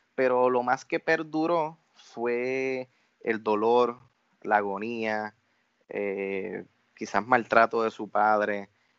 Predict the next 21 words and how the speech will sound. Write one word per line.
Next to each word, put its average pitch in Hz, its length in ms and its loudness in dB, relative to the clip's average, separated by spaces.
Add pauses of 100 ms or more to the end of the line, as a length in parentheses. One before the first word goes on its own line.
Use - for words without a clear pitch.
(140)
y, 117 200 -8
y 113 640 -6
eso 123 260 4
es 156 60 4
lo 165 140 4
que, 127 300 2
lo 110 140 2
que 110 200 0
lleva 110 380 4
al 139 120 -2
personaje 139 640 -4
al 117 140 -2
final 107 280 -4
de 113 60 0
la 123 100 2
película 143 380 -2
a 110 40 -6
tener 104 280 -6 (600)
un 120 360 -4
identity 131 640 -2
crisis, - 640 -4